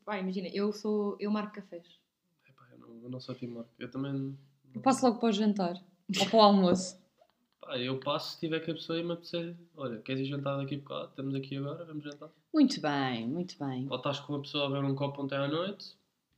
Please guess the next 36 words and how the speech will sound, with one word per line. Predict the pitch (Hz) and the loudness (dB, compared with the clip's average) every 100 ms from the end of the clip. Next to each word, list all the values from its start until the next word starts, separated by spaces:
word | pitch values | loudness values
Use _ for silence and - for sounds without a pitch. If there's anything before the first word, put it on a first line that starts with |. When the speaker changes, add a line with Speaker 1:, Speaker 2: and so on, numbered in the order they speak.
| _ _ _ _ _ _ _ _ - | _ _ _ _ _ _ _ _ -6
Speaker 2:
amanhã | 147 147 135 | -2 -2 -2
queres | 135 | -2
ir | 135 | -2
jantar, | 139 135 147 - | -4 -6 -8 -10
como | 131 | -12
é | 131 | -12
que | - | -14
é? | - _ _ _ | -20 _ _ _
Speaker 3:
É | 196 | 6
melhor | 202 196 | 8 8
do | 214 | 6
que | 214 | 4
mandar | 202 | 4
uma | 196 | 2
mensagem. | 196 202 175 165 165 | 0 -2 -6 -6 -12
Speaker 2:
Pá, | - - | -18 -20
como | - 101 | -18 -10
é | 135 | -10
óbvio. | 127 123 _ _ - - - _ - | -10 -14 _ _ -20 -18 -18 _ -10
Speaker 1:
Então, | 277 | -6
tu | 269 | -2
Speaker 2:
Eu | 285 | 2
Speaker 1:
não, | |
Speaker 2:
vou | 165 | 4
estar | 160 | 6
Speaker 1:
então, | 175 | 6
Speaker 2:
com | 180 | 6
a | |
pessoa | - 175 165 | 6 6 6
a | |
noite | 165 - 302 | 6 2 6
Speaker 1:
então | - | 8
Speaker 2:
toda, | - 196 | 8 6
Speaker 1:
imagina. | 185 - | 2 -2
Speaker 2:
não | 170 | 4
lhe, | 175 | 4